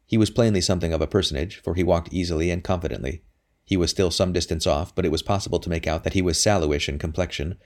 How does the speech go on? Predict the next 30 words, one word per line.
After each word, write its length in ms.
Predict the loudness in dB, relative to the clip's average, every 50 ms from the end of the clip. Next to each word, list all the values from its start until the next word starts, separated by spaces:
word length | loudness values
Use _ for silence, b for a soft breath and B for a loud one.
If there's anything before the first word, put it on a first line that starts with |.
| b b b
wore 200 | 2 4 4 4
a 60 | 4
trimmed 300 | 2 0 0 0 0 0
beard, 380 | 0 0 2 2 0 -2 -6 _ _
and 140 | -8 -2 0
had 140 | 0 2 2
something 260 | 0 -2 0 0 -2
of 80 | -2 0
a 60 | 0
long 260 | 0 0 0 -2 -4
throat. 300 | -4 -2 -2 -2 -2 -4 -10 _ _ _ _ _ _ _ _ _ _ _ _ _
Father 200 | 4 6 6 6
Campion 400 | 4 4 4 4 4 2 2 0
stared 260 | 2 2 2 4 4
at 60 | 4 2
him 140 | 2 0
a 60 | 0 0
moment, 360 | 0 0 0 -2 -4 -4 -2
and 220 | -2 0 0 2 2
as 160 | 2 2 2
he 80 | 2
stared, 380 | 0 2 2 2 2 2 0 -2 -2
Marjorie 380 | 0 2 2 2 2 2 2
heard 220 | 2 4 2 2 2
Mister 200 | 0 0 0 0
Babington 500 | 0 2 0 0 0 -2 -2 -2 -2 -2
utter 200 | -2 0 0 0
a 80 | -2
sudden 300 | 0 2 2 2 2 0
exclamation. 640 | -2 -4 -4 -4 -4 -2 0 0 -2 -2 -4 -8 -8